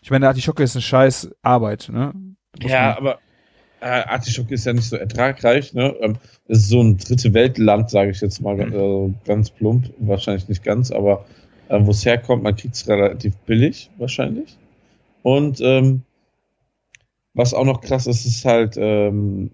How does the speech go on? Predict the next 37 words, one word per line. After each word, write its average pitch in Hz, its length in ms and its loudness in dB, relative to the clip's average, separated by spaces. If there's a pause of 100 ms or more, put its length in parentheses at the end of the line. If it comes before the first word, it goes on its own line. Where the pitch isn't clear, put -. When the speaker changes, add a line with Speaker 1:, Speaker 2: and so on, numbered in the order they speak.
(140)
Speaker 2:
also 110 220 4
wenn 123 120 2
man 117 120 4
die 107 80 4
so 101 160 0
zerkocht, 147 520 -4
hat 120 160 -2
sie 107 140 -2
die 123 120 -4
Konsistenz 110 580 -4
von 98 140 -4
Pulled 95 260 -8
Pork, 104 460 0
ne? 113 240 -4 (420)
Speaker 1:
Ja. 123 140 0
Speaker 2:
Und 104 300 2 (460)
für - 160 -2
mich 139 380 4
ist 143 160 -6
das 135 180 0
so 123 200 2
der - 160 -2
einzige 135 460 -2 (120)
adäquate 117 580 0
Ersatz, 113 520 -2 (300)
weil 104 200 2
es 113 120 2
ist 113 160 2
ja 113 120 4
nicht 104 200 -2
Pulled 110 280 -4
Pork 123 400 0
vegan, 107 580 2 (400)
sondern 113 400 -6
es 113 120 0
ist 113 180 2
ja 104 220 2